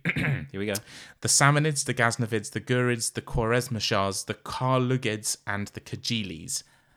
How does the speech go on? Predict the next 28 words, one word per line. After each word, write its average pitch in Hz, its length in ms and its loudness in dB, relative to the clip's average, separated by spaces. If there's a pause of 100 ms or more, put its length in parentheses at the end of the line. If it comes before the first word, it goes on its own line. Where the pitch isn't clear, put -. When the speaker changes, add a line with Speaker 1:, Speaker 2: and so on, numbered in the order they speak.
(140)
Speaker 1:
And 107 320 -4 (500)
that 143 200 -2
is 120 120 -2
just - 320 -2
the 120 40 -2
ones 107 220 0
that - 140 -6
I 98 80 -6
can 92 180 -10
find. - 420 -12
Speaker 2:
Well 110 160 -4
done. 127 280 2 (120)
That's 107 140 -12
a - 40 -12
pretty 120 200 -4
good 110 120 0
list. 135 340 0
Speaker 1:
Thank - 340 0
you. 95 160 -4
And 110 140 -2
then 147 200 4
came 110 440 -4 (160)
the 107 100 2
Mongols. - 840 -8 (280)
Speaker 2:
The 92 60 -2
Mongols, 87 540 -4
wow. 85 340 -4
Yeah. 98 220 -2